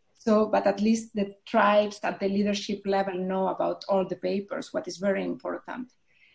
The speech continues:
And the second thing we do is we have, uh, newsletters that are, I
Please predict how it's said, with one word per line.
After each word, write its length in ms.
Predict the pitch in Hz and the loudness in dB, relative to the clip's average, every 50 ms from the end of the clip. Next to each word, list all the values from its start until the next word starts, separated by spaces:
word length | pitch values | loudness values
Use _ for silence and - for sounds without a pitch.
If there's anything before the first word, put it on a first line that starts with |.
| _ _ _ - | _ _ _ 0
And 140 | 208 202 | 0 2
the 60 | 214 220 | 2 0
second 680 | - - - 240 233 - 269 262 262 262 262 - - - | -2 0 0 0 0 2 2 4 4 4 2 -2 -2 0
thing 200 | 269 254 254 254 | 2 4 6 6
we 120 | 247 240 | 6 6
do 440 | 202 226 233 240 247 262 - - - | 4 2 2 4 4 4 4 0 -2
is 220 | - 214 202 - 196 | -6 -6 -6 -4 -2
we 140 | 220 220 | -2 -2
have, 480 | 208 202 - - 220 220 214 220 214 208 | -2 -4 -6 -2 0 0 0 0 0 0
uh, 140 | 208 196 196 | 0 0 2
newsletters 960 | 196 214 226 247 240 - - 233 233 233 240 - 311 359 415 466 - - _ _ _ 269 | 4 4 4 2 2 -2 -2 0 0 0 2 0 0 0 0 -4 -10 -14 _ _ _ 0
that 200 | 220 214 208 - | 0 0 2 4
are, 300 | 214 214 208 208 202 - - | 2 4 4 4 4 2 0
I 200 | - 185 196 202 | -2 -2 -2 -2